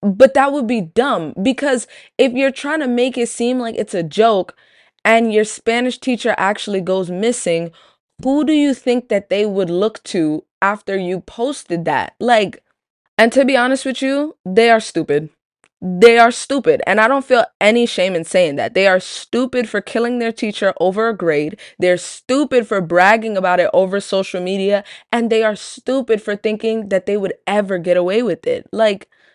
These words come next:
like, those social media posts are actually disgusting. Like, I'm actually disgusted. Like, they were so cocky. Like, that is, it's nasty. Like,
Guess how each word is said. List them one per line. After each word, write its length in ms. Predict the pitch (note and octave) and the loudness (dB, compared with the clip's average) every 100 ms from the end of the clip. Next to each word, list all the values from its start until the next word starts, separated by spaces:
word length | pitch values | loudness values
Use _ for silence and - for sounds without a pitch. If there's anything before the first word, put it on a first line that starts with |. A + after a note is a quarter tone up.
| _ _ _ - | _ _ _ -10
like, 360 | F#3+ G3+ F#3+ - | 2 2 2 -2
those 320 | E3 F#3 A#3+ | 2 2 2
social 320 | C4+ B3+ B3+ | -4 -4 -2
media 280 | A3+ A3 A3 | 0 0 -2
posts 420 | G#3 G3 G3+ G#3+ - E3 | 0 0 0 -2 -4 0
are 260 | D#3 - - | 0 0 -6
actually 540 | D#3+ E3 E3 - D#3+ D3+ | -4 -4 -8 -6 -6 -4
disgusting. 800 | D3+ - - C#3 - B2+ D#3+ - | -6 -6 -6 -6 -8 -14 -14 -2
Like, 200 | F#3 F3 | 0 2
I'm 160 | F3 - | 0 0
actually 520 | D#3+ E3 - F#3 F#3 | 0 0 -2 -4 -4
disgusted. 840 | D#3+ E3 D#3 - D#3 - - D3 E3 | -4 -6 -6 -4 -4 -4 -6 -2 0
Like, 240 | D#3 - - _ D#3 | -2 -4 -20 _ -4
they 240 | F#3+ G#3 | 2 2
were 220 | G3+ G3 | 2 -2
so 600 | - - - F3+ F#3+ F3 _ | -6 -12 0 2 2 0 _
cocky. 560 | - - F3+ A3 - A#2 | -14 -2 -2 -2 -8 -4
Like, 260 | D#3 E3 | -4 0
that 140 | F#3 F#3 | -2 -2
is, 220 | F3 - _ _ - | -4 -10 _ _ -6
it's 200 | G#3 - | -6 -6
nasty. 680 | D3+ D#3 F3+ E3+ - B2+ A2+ | -6 -4 -4 -4 -8 -8 0
Like, 380 | E3 E3+ - | 2 2 -2